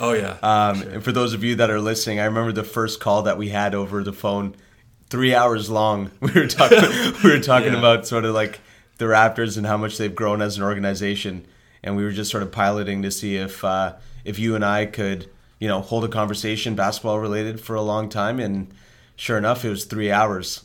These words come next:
Speaker 1: Yeah, I think that was a
Speaker 2: <laughs>
Speaker 1: good test run. I remember being in quarantine, coming back from Portland, and jumping on a call with you, just seeing how, how much we knew and how much we could, uh, talk about. And those three hours flew by, and I think right away we, um, we knew that we could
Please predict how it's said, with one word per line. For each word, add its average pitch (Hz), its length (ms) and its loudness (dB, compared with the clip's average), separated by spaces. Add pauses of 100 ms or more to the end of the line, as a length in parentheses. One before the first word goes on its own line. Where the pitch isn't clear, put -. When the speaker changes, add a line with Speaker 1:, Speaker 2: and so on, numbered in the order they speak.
(120)
Speaker 1:
Yeah, 117 120 4
I 147 100 2
think 147 360 -2
that 151 80 0
was 156 100 0
a 135 40 -6
Speaker 2:
<laughs> - 0 -
Speaker 1:
good 135 140 -4
test 131 220 -6
run. 101 100 -6
I 104 40 -6
remember 123 300 -4
being 120 480 -8
in 117 140 -10
quarantine, 110 640 -10
coming 113 280 -10
back 104 240 -6
from 104 140 -12
Portland, 101 460 -12 (720)
and 101 340 -8
jumping 113 240 -8
on 107 80 -8
a - 20 -10
call 101 240 -8
with 107 160 -8
you, 92 240 -10
just - 360 -14
seeing 104 180 -10
how, 98 380 -10 (420)
how 110 140 -10
much 127 260 -4
we 131 80 -4
knew 127 300 -4
and 120 100 -8
how 123 80 -10
much 120 380 -10 (360)
we 107 160 -12
could, 107 340 -10
uh, 101 180 -4
talk 113 280 -12
about. 104 200 -6
And 95 340 -8
those 104 240 -12
three 101 160 -8
hours 98 320 -8
flew 110 180 -16
by, 104 140 -10
and 101 100 -10
I 90 60 -12
think 98 200 -16
right 98 120 -10
away 95 160 -8
we, 90 320 -14 (560)
um, 92 400 -12
we 98 140 -8
knew 98 380 -8
that 90 260 -14
we 92 120 -16
could 95 340 -14